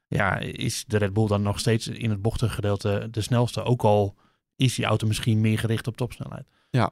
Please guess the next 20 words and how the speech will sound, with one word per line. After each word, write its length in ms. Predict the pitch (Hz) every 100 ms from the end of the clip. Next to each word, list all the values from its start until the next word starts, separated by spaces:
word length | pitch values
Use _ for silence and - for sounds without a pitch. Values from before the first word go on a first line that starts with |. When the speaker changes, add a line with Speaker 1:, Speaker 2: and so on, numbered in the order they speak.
| _
Speaker 2:
nu, 340 | 127 117 113
ehm, 280 | 104 101 104 - _
zijn 260 | - 139 117
er, 160 | 110 - _ _ _ - -
z-, 120 | - -
zijn 280 | 120 135 127
wij 120 | 120
wel 200 | 117 113
eens, 180 | 113 -
eh, 140 | 107 107 -
positief, 680 | - 139 127 127 139 131 -
eh, 140 | 110 110
benaderd 540 | 107 117 117 123 123
van, 160 | - 123
"Jullie 160 | 117 123
zijn 180 | 135
niet 180 | 123 127
de 100 | 127
Verstappen 420 | - 120 131 -
fanboys." 680 | - 147 139 127 127 185 -